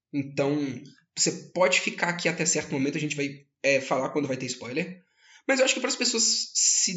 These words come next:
entenderem melhor o que que tá acontecendo, fala um pouco de qual é que é desse quadrinho e depois fale um pouco mais das pessoas envolvidas nele.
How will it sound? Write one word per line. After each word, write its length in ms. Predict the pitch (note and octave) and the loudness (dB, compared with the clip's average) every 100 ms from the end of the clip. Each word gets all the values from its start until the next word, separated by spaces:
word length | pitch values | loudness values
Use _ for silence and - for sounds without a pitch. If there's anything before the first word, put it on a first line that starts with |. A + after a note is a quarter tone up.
| F3 | -2
entenderem 460 | G3 F#3+ E3 F#3 | 0 2 4 6
melhor 200 | D#3+ C#3+ C#3+ | 6 4 2
o 20 | |
que 80 | C#3+ | -2
que 80 | |
tá 80 | C#3 | -6
acontecendo, 420 | C3+ C3+ C3+ A#3 | -6 -4 -2 -2
fala 220 | A3+ A#3 A#3+ | 0 -2 0
um 80 | |
pouco 180 | A3+ A3+ | 0 -2
de 100 | A3 | 0
qual 160 | A3+ G3 | 2 2
é 60 | |
que 160 | G3+ F3 | 2 2
é 280 | F3 E3+ - - | 2 2 -6 2
desse 280 | E3+ - - | 4 4 0
quadrinho 480 | F3 D3 F3+ G3+ - _ - | -4 -4 -6 -8 -12 _ -4
e 60 | F3 | 0
depois 280 | E3+ F#3 | 2 0
fale 160 | F#3 F3 | 2 0
um 140 | E3+ | 0
pouco 180 | E3 D#3 | -4 -2
mais 100 | D#3 | 0
das 100 | D3+ | 0
pessoas 300 | - - C#3+ | -2 -6 -4
envolvidas 380 | C#3+ C#3 C3+ C3 | -6 -6 -6 -8
nele. 240 | - - | -10 -16